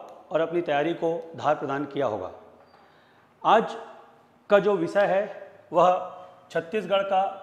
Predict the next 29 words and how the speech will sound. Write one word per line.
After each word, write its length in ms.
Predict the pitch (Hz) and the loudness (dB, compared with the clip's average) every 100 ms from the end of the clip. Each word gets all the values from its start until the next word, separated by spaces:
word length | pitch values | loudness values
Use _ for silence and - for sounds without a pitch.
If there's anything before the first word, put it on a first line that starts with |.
| - | 0
प्राचीन 320 | 165 220 185 | 2 2 -4
इतिहास 420 | - 135 165 180 | -6 2 2 2
है, 140 | 190 202 - - - - _ _ _ - | -2 -6 -10 -20 -20 -20 _ _ _ -14
जिस 220 | 120 175 | -10 -8
पर 200 | 208 208 | 2 2
हम 260 | 180 202 208 - - - - _ | 2 -4 -6 -14 -20 -20 -20 _
वैदिक 400 | 143 151 180 240 | -6 -2 -2 0
काल 160 | 208 185 | 0 0
के 120 | 190 | -2
विषय 260 | 170 165 175 | -8 -4 -4
पर 480 | 175 175 175 - - | 0 0 0 -8 -6
चर्चा 240 | 165 165 165 | -4 0 -2
करेंगे। 440 | 151 147 120 95 - - _ _ _ _ _ - | -2 -6 -8 -10 -16 -20 _ _ _ _ _ -10
छत्तीसगढ़ 520 | 170 170 208 180 190 | -10 -6 -6 -4 -2
का 220 | 190 190 190 - - | 2 2 2 -4 -12
प्राचीन 380 | 156 156 156 190 | -4 -4 -4 -8
इतिहास 760 | 180 170 147 175 185 - - - - - _ _ _ _ - | -8 -2 2 2 0 -8 -16 -20 -20 -20 _ _ _ _ -8
के 120 | 190 - | -8 -6
अंतर्गत 680 | 165 165 170 165 185 214 - - - - - - | -8 -6 -4 -2 -2 -4 -8 -18 -20 -20 -20 -4
आज 220 | 147 175 | -2 -2
का 160 | - 226 | -4 -4
जो 120 | 208 | -4
विषय 240 | 170 165 175 160 | -4 -6 -6 -6
है 300 | 175 185 - - - - _ | -6 -8 -14 -20 -20 -20 _
वह 160 | 165 170 | -2 0
विषय 280 | 151 147 190 | 0 -4 -4
है 540 | 165 175 170 - - - | -2 -2 -6 -12 -18 -12
वैदिक 380 | 127 170 175 - | -8 -6 -6 -6
काल, 200 | 147 110 | -2 -2